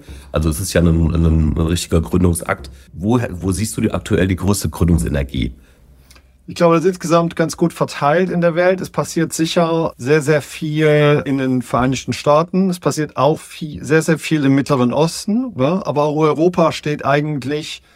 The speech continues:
Speaker 2: nicht hinten dran. Ja? Insbesondere das ganze Thema, was wir auch als Green Business Building bezeichnen. Also wie schaffe ich neue, nachhaltige Geschäftsmodelle?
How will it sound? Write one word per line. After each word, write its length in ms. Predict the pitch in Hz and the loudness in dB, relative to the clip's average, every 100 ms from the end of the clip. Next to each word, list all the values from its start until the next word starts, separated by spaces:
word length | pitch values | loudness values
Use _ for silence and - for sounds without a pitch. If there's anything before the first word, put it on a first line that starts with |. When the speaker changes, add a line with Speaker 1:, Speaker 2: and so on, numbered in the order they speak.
| - | -10
Speaker 2:
nicht 180 | 151 - | -8 -2
hinten 340 | 156 160 - | -2 -2 -8
dran. 420 | - 147 156 185 | -2 2 4 4
Ja? 280 | 147 131 156 | 2 2 0
Insbesondere 680 | 139 147 151 143 147 143 143 | -2 -6 -2 0 2 2 2
das 160 | 135 - | 0 -2
ganze 260 | 143 135 | -2 -2
Thema, 440 | - 151 143 143 135 | -4 -4 0 0 0
was 220 | 131 - | -2 2
wir 180 | 135 113 | 2 2
auch 300 | 123 131 - | 2 0 -2
als 220 | 131 - | -8 -4
Green 300 | 143 160 165 | 0 2 2
Business 340 | 147 - 135 | 0 0 -4
Building 640 | - 135 127 143 175 175 - | 0 0 2 2 0 -2 -6
bezeichnen. 840 | 185 147 - 151 147 - 156 170 | -12 -10 -2 0 0 -2 -4 -4
Also 380 | - 147 135 120 | -2 -2 0 -2
wie 120 | 143 | -4
schaffe 400 | 143 - 160 - | -6 -4 -4 -4
ich 260 | 175 139 - | -8 -6 -2
neue, 460 | 127 135 156 156 147 | 0 2 2 2 0
nachhaltige 960 | 131 147 - 147 131 143 117 135 123 - _ _ _ | 0 -2 0 -2 -2 -6 -2 -2 -2 -6 _ _ _
Geschäftsmodelle? 1120 | 151 - 147 - - 139 123 113 135 190 214 | -8 -2 -2 -2 -8 -4 -2 0 0 0 -2